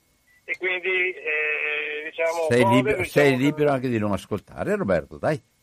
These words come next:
Speaker 1: No, no, no, no, no, no, beh, ma ascolti, eh, ma è anche, eh, eh, certo che io sono anche libero di non ascoltare, ma se lei impegna, che dice energia, ti contribuisco, cioè, è logico che mi trovo,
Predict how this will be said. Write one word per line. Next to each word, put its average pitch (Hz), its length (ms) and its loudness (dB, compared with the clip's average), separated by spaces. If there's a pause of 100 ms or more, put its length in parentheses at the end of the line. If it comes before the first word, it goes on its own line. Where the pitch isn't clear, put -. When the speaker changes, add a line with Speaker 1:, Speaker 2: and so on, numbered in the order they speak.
(440)
Speaker 1:
No, 247 200 0
no, 277 160 0
no, 277 140 0
no, 285 140 0
no, 285 160 2
no, 285 160 0
beh, 277 160 0
ma 294 200 0
ascolti, 262 360 -4
eh, 156 720 -4
ma 185 160 -2
è 220 160 0
anche, 220 140 -2
eh, 170 440 0 (300)
eh, 480 260 -10
certo 285 260 -2
che 262 80 -2
io 214 100 0
sono 190 260 0
anche 196 220 -2
libero 175 460 -2
di 156 120 -8
non 165 200 -2
ascoltare, 151 600 -2
ma 143 220 -4
se 180 120 -8
lei 233 180 0
impegna, 226 540 0
che 175 140 -4
dice 196 260 -4
energia, 190 720 -2 (240)
ti 185 80 -10
contribuisco, 202 760 -2
cioè, 147 100 -2
è - 60 -4
logico 208 320 -2
che 190 100 -4
mi 180 120 -6
trovo, 185 500 0